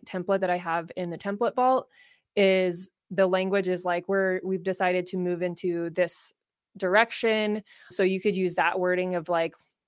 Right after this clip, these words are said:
"We're moving into the direction of working with this certain type of client that's not their type of <laughs> client." I don't know. Just kinda throwing out some ideas. But yeah, I would just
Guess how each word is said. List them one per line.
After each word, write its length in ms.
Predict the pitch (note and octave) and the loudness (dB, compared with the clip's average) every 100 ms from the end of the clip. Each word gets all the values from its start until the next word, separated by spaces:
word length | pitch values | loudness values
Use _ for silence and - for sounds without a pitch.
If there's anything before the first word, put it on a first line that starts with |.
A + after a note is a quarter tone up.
| _ _ _ _ F#3 | _ _ _ _ -2
"We're 60 | |
moving 340 | F#3 F#3 F#3+ F3+ | 2 2 0 -4
into 200 | F3 F3+ | -6 -4
the 100 | F3 | -2
direction 520 | F3 E3 - F#3 F3 | -2 -4 -4 -8 -6
of 180 | E3 D#3+ | -6 -6
working 480 | E3+ E3+ F3+ E3+ E3+ | -6 -6 -6 -6 -6
with 220 | E3 - - _ _ _ _ _ _ - | -6 -8 -16 _ _ _ _ _ _ 0
this 200 | F3+ - | 0 2
certain 260 | F3 F3 | 0 0
type 240 | F3 E3+ - | 0 0 -2
of 100 | D3+ | -8
client 440 | E3+ D#3 F3+ F#3 | -4 -2 -2 -2
that's 240 | D#3+ - E3 | -4 -4 -4
not 220 | D3+ E3 | -4 0
their 140 | F3 | 0
type 200 | G3 G#3+ | 4 4
of 80 | A3+ | 4
<laughs> 0 | |
client." 360 | A3+ A#3 G#3+ A#3+ | 4 6 8 8
I 100 | G#3 | 8
don't 140 | F#3 | 6
know. 220 | E3+ E3 - - F3+ | 4 0 -4 -10 -4
Just 160 | F#3+ | -2
kinda 200 | - F#3+ | 2 2
throwing 300 | F#3 E3+ E3 | 2 2 0
out 160 | E3 - | 0 -2
some 140 | F#3 | -2
ideas. 680 | E3+ D#3+ D3+ D#3+ F3+ G#3 - _ _ _ _ - | -2 -2 0 2 2 0 -8 _ _ _ _ 0
But 220 | F3+ - | 4 6
yeah, 160 | G3+ F#3 | 6 6
I 140 | F#3+ | 6
would 140 | A3+ A#3 | 4 2
just 400 | B3 - - | 0 -2 -10